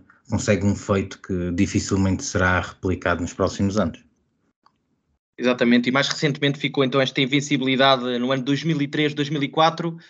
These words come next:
Speaker 2: Eh, Pedro, eh, eu já falei aqui também da minha parte, guardo recordações de Thierry Henry, um astro do futebol francês e que marcou também, eh, a veia goleadora no Arsenal. O técnico Arsène Wenger também marca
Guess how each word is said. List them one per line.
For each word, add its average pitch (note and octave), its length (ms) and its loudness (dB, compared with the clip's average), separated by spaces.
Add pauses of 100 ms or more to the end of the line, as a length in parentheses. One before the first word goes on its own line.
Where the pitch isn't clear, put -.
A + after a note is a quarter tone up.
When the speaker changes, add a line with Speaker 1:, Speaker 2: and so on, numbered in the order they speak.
(220)
Speaker 2:
Eh, C#3+ 180 2
Pedro, C#3+ 560 0
eh, G2 920 -6
eu B2 100 -2
já C#3+ 220 4
falei D#3 300 0
aqui D3 160 -8
também C#3+ 220 -4
da C#3 100 -2
minha D3 200 -2
parte, D3 560 0
guardo C3+ 300 -2
recordações C3+ 680 -10
de B2+ 140 -8
Thierry C#3+ 440 -2
Henry, C#3+ 300 0
um A#2 220 -6
astro B2 380 -2
do A#2 100 -20
futebol A#2 480 -8
francês B2 380 -8
e A#2+ 60 -10
que A#2+ 80 -12
marcou A#2+ 280 -8
também, A2+ 400 -6 (320)
eh, G#2+ 400 -2
a - 20 -4
veia C3+ 200 0
goleadora C3 420 0
no B2+ 120 0
Arsenal. C3 540 -2 (160)
O B2+ 80 -12
técnico D3 460 -2
Arsène C3 340 -4
Wenger C3 400 0
também B2 220 -2
marca B2 480 0